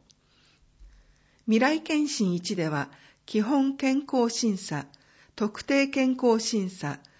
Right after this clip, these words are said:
後期高齢者の健康診査の他に、胃がん、肺がん、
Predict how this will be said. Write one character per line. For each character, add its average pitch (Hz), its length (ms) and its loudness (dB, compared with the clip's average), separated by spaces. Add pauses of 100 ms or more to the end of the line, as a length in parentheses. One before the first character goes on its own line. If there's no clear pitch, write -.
(200)
後 285 240 0
期 - 180 -10
高 226 220 2
齢 226 220 2
者 185 180 -4
の 151 240 -2 (360)
健 269 300 2
康 254 200 6
診 254 260 2
査 190 160 -4
の 165 100 -2
他 156 300 -6
に、 151 240 -6 (360)
胃 190 140 2
が 214 200 2
ん、 196 160 -4 (260)
肺 226 320 0
が 202 220 -2
ん、 180 120 -4